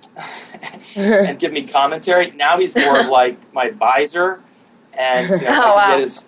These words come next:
Speaker 1: his attention, he'll give me a few minutes here and there. But he's very perceptive. I mean, I don't know. Kids just have a way of just seeing something or saying something. So I don't need much of his time.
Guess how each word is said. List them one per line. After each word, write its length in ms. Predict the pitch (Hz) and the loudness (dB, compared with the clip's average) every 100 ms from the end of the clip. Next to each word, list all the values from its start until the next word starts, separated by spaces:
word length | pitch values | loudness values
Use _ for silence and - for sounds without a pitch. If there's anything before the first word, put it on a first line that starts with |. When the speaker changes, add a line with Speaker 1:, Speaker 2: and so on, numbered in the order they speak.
| - | -20
Speaker 1:
his 100 | - | -18
attention, 540 | 120 160 151 - 165 160 _ | -8 -4 -4 -6 -12 -14 _
he'll 100 | 135 | -12
give 200 | 131 151 | -2 -2
me 100 | 143 | 0
a 40 | 135 | -2
few 140 | 156 | -4
minutes 220 | 147 139 - | -6 -4 -2
here 80 | |
and 80 | 147 | 0
there. 140 | 151 151 | 0 0
But 200 | 135 - - _ _ - | -2 -4 -20 _ _ -18
he's 240 | 226 - | -14 -14
very 360 | - - 220 220 | -14 -10 -8 -8
perceptive. 640 | 147 - 175 180 - - | -8 -4 0 0 -2 -10
I 40 | |
mean, 200 | 156 147 - - - | -12 -14 -18 -20 -10
I 60 | 165 | -6
don't 100 | 185 | -4
know. 80 | 143 | -4
Kids 280 | 196 202 - | -2 -2 -2
just 360 | 165 143 - | -6 -6 -8
have 200 | - 156 | -4 -2
a 60 | 127 | -2
way 300 | 120 160 147 | -2 0 0
of 120 | 117 | -2
just 260 | - 123 - _ _ _ _ _ | -6 -12 -14 _ _ _ _ _
seeing 360 | - 202 196 151 | -6 -2 -2 -2
something 380 | - 120 135 | -4 -4 -6
or 60 | 113 | -8
saying 320 | - 160 160 | -4 -4 -4
something. 360 | - 117 123 117 | -4 -8 -8 -6
So 180 | 139 127 | -4 0
I 120 | 151 | 2
don't 140 | 214 | 2
need 160 | 185 175 | 0 -4
much 200 | 147 - | -4 -4
of 60 | 139 | -10
his 140 | 120 | -12
time. 400 | - 110 113 - | -8 -8 -8 -12